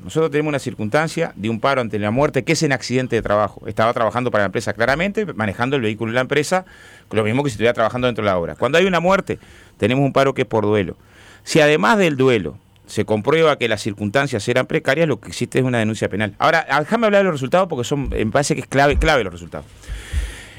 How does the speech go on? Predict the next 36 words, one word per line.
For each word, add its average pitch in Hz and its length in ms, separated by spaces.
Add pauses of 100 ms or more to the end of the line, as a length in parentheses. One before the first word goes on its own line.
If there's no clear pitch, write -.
(200)
¿Vale 233 260
o 208 40
no 185 120
pelear 135 320
por 113 180
esto? - 200 (320)
U-, 123 160
usted 208 220
capaz 208 180
que 190 80
no 180 80
saben 190 240
cuál 156 160
era 160 120
la 143 100
tasa 160 240
de 147 60
siniestralidad 110 640
en 139 60
el 127 100
Uruguay 110 320
en 127 60
los 110 100
noventa, 107 280
en 95 60
los 113 80
diez 156 200
años 113 220
de 87 40
los - 20
noventa. 76 280 (220)
Noventa 160 520
a 104 120
noventa 95 240
y 90 60
nueve. 80 180